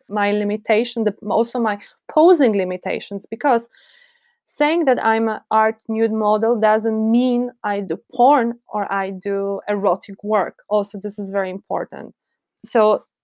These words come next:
the photographer need to respect the model limits, and sometimes they don't. So that's what I say, it's a bad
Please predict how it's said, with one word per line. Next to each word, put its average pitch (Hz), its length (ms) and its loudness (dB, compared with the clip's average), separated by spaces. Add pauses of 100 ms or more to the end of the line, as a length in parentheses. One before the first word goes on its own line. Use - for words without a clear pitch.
(140)
the 226 100 -4
photographer 240 480 0
need 220 240 -4
to 214 100 -4
respect - 840 -4 (160)
the 214 100 -2
model 202 260 0
limits, 202 380 -2
and 226 160 -4
sometimes 226 480 -4
they 208 120 -2
don't. 190 300 -2
So 208 160 -10
that's 196 260 -4
what 196 160 -2
I 190 120 -4
say, 196 300 -2
it's 190 140 -8
a - 40 -2
bad 185 420 0